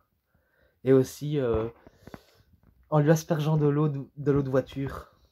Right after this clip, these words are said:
Donc vous voyez, c'est quand, euh, c'est quand pour nettoyer, euh, il y a, il y a un petit système pour, euh, nettoyage de vitres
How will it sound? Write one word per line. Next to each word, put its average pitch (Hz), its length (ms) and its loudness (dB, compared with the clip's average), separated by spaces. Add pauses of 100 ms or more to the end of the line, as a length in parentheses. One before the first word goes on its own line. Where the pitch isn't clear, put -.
(140)
Donc 120 200 -12
vous 120 80 -10
voyez, 135 240 0
c'est 151 160 -8
quand, 117 320 -8
euh, 110 100 -6 (460)
c'est - 320 -16
quand 123 140 -6
pour 117 240 -10
nettoyer, 107 580 -10
euh, 101 100 -4
il 101 60 -6
y 101 60 -6
a, 98 260 -8
il 69 160 -16 (160)
y 110 60 -14
a 110 80 -10
un 107 60 -10
petit - 180 -20
système 127 420 -12
pour, 107 260 -12
euh, 101 140 -6 (320)
nettoyage 110 400 -6
de 110 80 -6
vitres - 460 -12